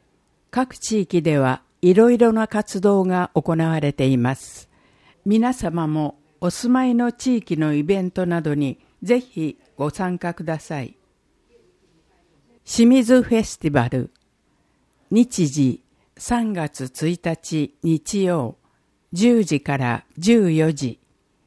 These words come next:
雨天決行。場所、清水小学校、清水五の一の十二、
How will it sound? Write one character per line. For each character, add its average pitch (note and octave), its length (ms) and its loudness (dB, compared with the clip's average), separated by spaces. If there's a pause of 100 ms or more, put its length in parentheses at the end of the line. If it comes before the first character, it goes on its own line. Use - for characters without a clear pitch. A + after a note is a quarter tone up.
(400)
雨 A3+ 120 -4
天 F3 340 0
決 C#3 380 -6
行。 C#3+ 420 -2 (1700)
場 F3 140 0
所、 F3+ 360 -4 (640)
清 - 220 0
水 B3 280 6
小 A3+ 300 4
学 G3+ 320 -4
校、 B2+ 400 -2 (300)
清 - 240 -2
水 D#3 420 0 (140)
五 A#3 160 4
の D#3+ 180 2
一 D#3 320 0
の D#3+ 220 2
十 D#3 320 2
二、 D3 320 0